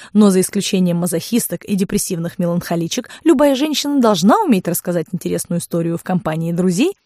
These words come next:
чтобы разрядить обстановку. Выучите пару анекдотов перед тем, как пойти на вечеринку. На это у вас уйдет меньше времени, чем на макияж, а пользы будет больше. Смех —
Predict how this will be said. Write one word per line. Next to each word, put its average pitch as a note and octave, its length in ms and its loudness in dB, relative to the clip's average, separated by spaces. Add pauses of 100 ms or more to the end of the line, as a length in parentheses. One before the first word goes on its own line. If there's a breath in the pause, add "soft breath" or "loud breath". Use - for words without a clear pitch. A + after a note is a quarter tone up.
чтобы E4 300 -2
разрядить F3 480 -4
обстановку. - 640 -10 (460 loud breath)
Выучите G#3 580 2
пару B3 280 0
анекдотов F#3 640 -2
перед F3+ 180 0
тем, E3 180 -6
как G3+ 160 -10
пойти G#3+ 280 0
на E3+ 60 -2
вечеринку. F#3+ 640 -2 (320 loud breath)
На F4+ 120 -4
это F#4+ 200 -2
у D4+ 60 0
вас C4+ 220 -2
уйдет B3+ 260 -4
меньше E4 300 -2
времени, B3+ 400 2
чем G#3 180 0
на G3+ 80 4
макияж, F#3 540 -2
а - 100 -8
пользы E3+ 380 -6
будет C4 280 -6
больше. C4+ 500 -4 (400)
Смех — A#3 460 -2